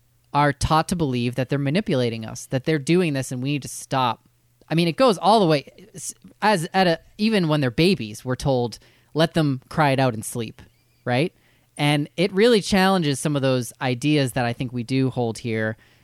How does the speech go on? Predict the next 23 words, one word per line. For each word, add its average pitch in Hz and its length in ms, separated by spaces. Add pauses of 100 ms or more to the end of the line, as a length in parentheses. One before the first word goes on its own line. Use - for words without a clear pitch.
and 165 120
that 220 100
we're 220 80
expected. 208 480
We 160 80
put 277 180
pressure 233 280
on 170 80
each - 180
other 143 180
as 110 100
parents 127 540
to 120 140
really, 117 300
you 127 100
know, 120 80
if 117 100
you 202 80
see 185 220
someone, 131 560 (260)
a 147 60
kid 156 320
acting, 131 560